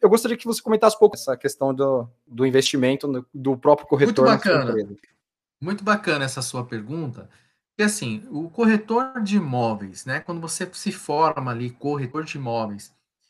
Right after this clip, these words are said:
Speaker 2: e você vai trabalhar prestando serviço pra uma imobiliária ou pra uma construtora, ou até mesmo você vai abrir a sua imobiliária ou vai trabalhar de forma autônoma, você é um empreendedor.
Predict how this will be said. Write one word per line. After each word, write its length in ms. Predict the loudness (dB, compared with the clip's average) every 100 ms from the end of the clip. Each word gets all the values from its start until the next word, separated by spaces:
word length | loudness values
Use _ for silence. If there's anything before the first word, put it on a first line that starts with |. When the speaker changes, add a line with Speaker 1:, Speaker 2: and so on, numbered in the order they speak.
| _ -12
Speaker 2:
e 40 |
você 220 | -8 -4
vai 100 | -4
trabalhar 720 | -2 0 0 2 2 0 -4 _ _ _ -6
prestando 420 | -6 -4 -6 -6
serviço 480 | -6 -6 -6 -10 -10
pra 100 | -8
uma 240 | -4 -4
imobiliária 760 | -4 -6 -6 -2 0 0 -2 -6
ou 140 | -8
pra 140 | -8 -10
uma 120 | -10
construtora, 1040 | -10 -12 -10 -14 -10 -8 -6 -6 -6 -12 _ _ _ _ -6
ou 80 | -4
até 220 | -2 -2
mesmo 360 | 0 -2 -2
você 440 | -6 -6 -4 -4 -2
vai 200 | -2 -4
abrir 320 | -4 -6 -6
a 60 | -6
sua 200 | -6 -8
imobiliária 680 | -8 -8 -4 -2 -2 -4
ou 80 | -8
vai 100 | -8
trabalhar 340 | -8 -6 -6 -8
de 80 | -10
forma 280 | -10 -8
autônoma, 540 | -10 -8 -8 -6 -8 -12 _ _ _ _ _ _ _
você 300 | -4 -2 0
é 100 | 2
um 160 | 2 2
empreendedor. 840 | 2 2 2 2 0 -2 -4